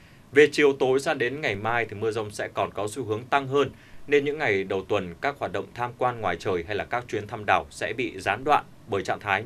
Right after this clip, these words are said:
mưa nhiều và biển động. Và cùng với mưa, thời tiết mát mẻ hơn khi mà nhiệt độ cao nhất ngày tại thành phố này sẽ chỉ phổ biến từ hai mươi tám đến ba mươi độ. Khác với Đà Nẵng, thời tiết lại thuận lợi hơn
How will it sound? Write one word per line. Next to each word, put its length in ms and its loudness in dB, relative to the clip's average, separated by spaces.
mưa 160 0
nhiều 360 2
và 100 0
biển 180 -2
động. 180 0
Và 80 6
cùng 200 0
với 140 2
mưa, 300 4
thời 100 -4
tiết 120 0
mát 280 -4
mẻ 220 -2
hơn 220 0
khi 100 -10
mà 100 -6
nhiệt 220 -6
độ 120 -2
cao 200 -4
nhất 240 -6
ngày 160 -4
tại 180 -2
thành 120 -12
phố 140 -4
này 200 4
sẽ 180 -2
chỉ 200 -2
phổ 100 -2
biến 260 -4
từ 220 -4
hai 200 -8
mươi 200 -10
tám 340 0
đến 240 -6
ba 120 4
mươi 100 -4
độ. 160 -2
Khác 200 8
với 100 6
Đà 160 6
Nẵng, 300 2
thời 120 -2
tiết 160 0
lại 320 2
thuận 180 -2
lợi 140 0
hơn 260 2